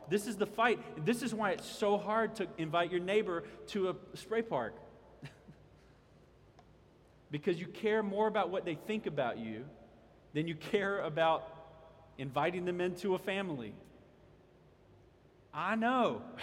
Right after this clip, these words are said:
<laughs> 'cause I feel the same struggle. It's why you have a hard time bringing up your relationship with Christ in your friendships, because you feel like you don't wanna offend anybody.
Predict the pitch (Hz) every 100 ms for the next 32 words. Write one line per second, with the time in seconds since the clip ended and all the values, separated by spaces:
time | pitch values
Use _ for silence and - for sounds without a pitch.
0 | - - - - - - - - - -
1 | 139 147 180 220 214 202 190 208 202 -
2 | - 220 196 147 - 180 185 185 180 180
3 | 170 185 196 202 208 214 196 - - -
4 | 131 139 180 208 208 202 214 220 - -
5 | - - - - - 151 160 165 190 190
6 | 190 - 190 185 - 208 202 196 - 170
7 | 170 165 202 214 208 - 110 87 - -
8 | - - - - - - - 147 180 156
9 | - 202 208 196 160 - - - - -
10 | 156 180 185 180 160 196 208 202 151 120
11 | 110 104